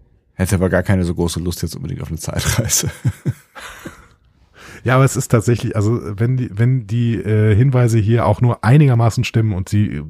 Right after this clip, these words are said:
Speaker 2: also ich kann mir nicht vorstellen, dass sie nicht stimmen, dann geht es nicht ohne Zeitreise. Die Protostar muss irgendwie, äh, in der Vergangenheit verloren gegangen sein. Also in, aus der Zukunft in die Vergangenheit gefahren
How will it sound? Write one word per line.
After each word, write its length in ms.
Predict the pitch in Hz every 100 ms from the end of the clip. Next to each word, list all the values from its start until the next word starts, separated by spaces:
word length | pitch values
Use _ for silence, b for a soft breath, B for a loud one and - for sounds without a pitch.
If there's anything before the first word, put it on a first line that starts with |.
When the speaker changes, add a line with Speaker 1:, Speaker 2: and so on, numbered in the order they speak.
| -
Speaker 2:
also 220 | - 85 82
ich 100 | -
kann 120 | 113
mir 60 |
nicht 120 | 113 -
vorstellen, 320 | 117 - 107
dass 80 | -
sie 60 |
nicht 160 | 101 -
stimmen, 300 | - 92 117 B B B B B B
dann 220 | 98 98
geht 180 | 120 147
es 120 | -
nicht 200 | 117 -
ohne 200 | 110 110
Zeitreise. 500 | 92 87 - - - B B B B B B B
Die 80 | 98
Protostar 540 | 90 120 120 - 101
muss 340 | 98 104 127 -
irgendwie, 640 | 113 113 113 - 104 104
äh, 500 | 101 - 101 95 95
in 520 | - 104 104 104 95 76 101
der 100 | 92
Vergangenheit 480 | 92 92 92 87
verloren 260 | - 87 82
gegangen 320 | 82 78 76
sein. 200 | - - -
Also 180 | - 90
in, 280 | 85 92 82 - - _ _
aus 240 | - 107
der 120 | 101
Zukunft 400 | - 110 101 92
in 60 | 101
die 60 |
Vergangenheit 400 | 90 87 87 95
gefahren 680 | - 85 - 87 92 90 87